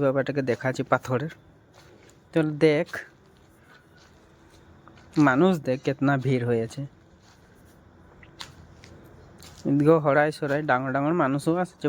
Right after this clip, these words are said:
বহুত। ওই সাকি দেখছি না কিরকম চলাই আছে সবাই ভিতরে, এই গণেশ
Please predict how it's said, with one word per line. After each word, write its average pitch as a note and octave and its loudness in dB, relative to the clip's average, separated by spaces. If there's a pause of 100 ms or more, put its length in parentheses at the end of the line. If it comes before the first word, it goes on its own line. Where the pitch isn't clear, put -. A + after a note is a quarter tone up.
(100)
বহুত। C3+ -4 (2250)
ওই D#3+ 6 (100)
সাকি C#3 -4
দেখছি E3 -4
না C#3 0
কিরকম C#3+ -4
চলাই C3 -2
আছে - -12 (120)
সবাই C#3+ -6
ভিতরে, C3+ -6 (480)
এই C3+ -6
গণেশ A#2+ -2